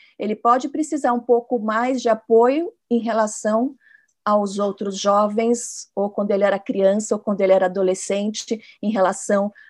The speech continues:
às pessoas que, da mesma idade dele, mas na nossa concepção aqui, minha e do Renato,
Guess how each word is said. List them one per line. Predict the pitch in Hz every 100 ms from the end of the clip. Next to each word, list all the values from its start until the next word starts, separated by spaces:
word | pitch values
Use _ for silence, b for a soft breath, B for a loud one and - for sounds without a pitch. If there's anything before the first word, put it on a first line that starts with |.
| b
às | 190 185 180 175 170
pessoas | 214 202 208 185 180
que, | - -
da | 190 196
mesma | 196 190 196
idade | 185 180 175
dele, | 170 196 254 311 233 - _ _ _ _ -
mas | 208 202 208 _ _ _ -
na | 208 214
nossa | 226 285 359 381
concepção | - 269 254 233 - - 208
aqui, | 202 - 208
minha | 190 202 226 214
e | 185
do | 185
Renato, | 180 185 175 180 240 - 190